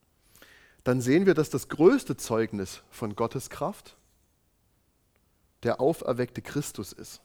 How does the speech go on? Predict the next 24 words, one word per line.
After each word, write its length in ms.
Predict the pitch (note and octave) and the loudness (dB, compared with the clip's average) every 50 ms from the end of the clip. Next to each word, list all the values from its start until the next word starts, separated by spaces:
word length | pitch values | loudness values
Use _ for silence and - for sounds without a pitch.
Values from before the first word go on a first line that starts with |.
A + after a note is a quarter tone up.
| _ _ _ _ _ _ _ _ _ _ _ _ _ _ _ _ _ _ _ _ _ _ _ _ _ _ _ _ _ _ - | _ _ _ _ _ _ _ _ _ _ _ _ _ _ _ _ _ _ _ _ _ _ _ _ _ _ _ _ _ _ -8
den 120 | G#2 G2+ | -6 -2
wir 80 | G2+ G2+ | -2 -2
an 80 | G#2 A2 | -2 -2
Ostern 400 | - A2+ A#2 A2 - - B2+ D#3 | -4 -4 -6 -4 -4 -6 -4 -4
gefeiert 480 | F3 - - F3+ D3+ B2 A#2 A2 - | -4 -2 0 0 0 0 -2 -6 -10
haben. 240 | - - - A#2 - _ _ _ _ _ _ _ _ _ _ _ _ _ _ _ _ _ _ _ _ _ _ _ _ _ - - - - - - - | -16 -18 -18 -20 -20 _ _ _ _ _ _ _ _ _ _ _ _ _ _ _ _ _ _ _ _ _ _ _ _ _ -20 -20 -20 -20 -20 -6 0
Und 140 | C3+ D3 D3+ | 4 8 10
wenn 120 | G#3 B3 | 10 10
ich 100 | C4+ - | 10 8
daran 300 | - G#3+ F#3 F3+ E3 D3 | 8 8 8 8 6 8
denke, 380 | - A3 D4+ F4 E4+ - D3 B2 | 8 8 8 6 4 0 0 0
was 160 | D3 - - | 0 -4 -4
für 180 | - E3+ D#3 - | -4 -2 2 4
eine 220 | C3 B2+ B2+ - | 4 2 2 0
unermessliche 680 | - F3+ A#3 B3 E3 C#3 C#3+ D#3+ - - C#3+ A2 A#2 | -2 -2 0 0 2 2 2 0 0 -2 -6 -6 -6
Kraft 380 | - - - B3+ C#4+ - - - | -8 -6 -6 -6 -6 -6 -8 -2
hinter 380 | - E3 G3+ A#3 - F3+ C#3+ | 0 0 0 2 2 0 0
der 320 | - C3+ A#2+ A#2+ - - - | 2 2 2 2 0 0 0
Auferstehung, 920 | - A#3 B3+ - - - F#3+ F3+ - - - C3+ A#2 G#2 A2 G2+ A2 - _ _ _ _ _ _ _ - - - - | 0 0 0 -2 -4 -2 -2 -2 -2 -2 -2 -2 -2 -2 -2 -6 -10 -14 _ _ _ _ _ _ _ -20 -20 -18 -2
hinter 260 | - D#3+ D#3+ D3 D#3+ D#3 | 4 4 6 6 6 2
diesem 360 | - D3 B2+ C#3+ C#3+ C#3+ C#3+ | 2 0 -2 -2 0 0 4
neuen 360 | D#3 G3 C4 D4 C#4+ A#3+ F3+ | 4 4 6 6 4 4 4
Leben 520 | C#3 C#3 F#3 A3+ A#3+ E3+ B2+ G#2+ G2+ A2+ - _ - | 4 4 2 2 2 -2 -4 -6 -6 -8 -14 _ -16
steht 520 | - - - B3 C4 E3+ A2 - - - | -12 -6 -4 -2 -2 -2 -2 -4 -10 -20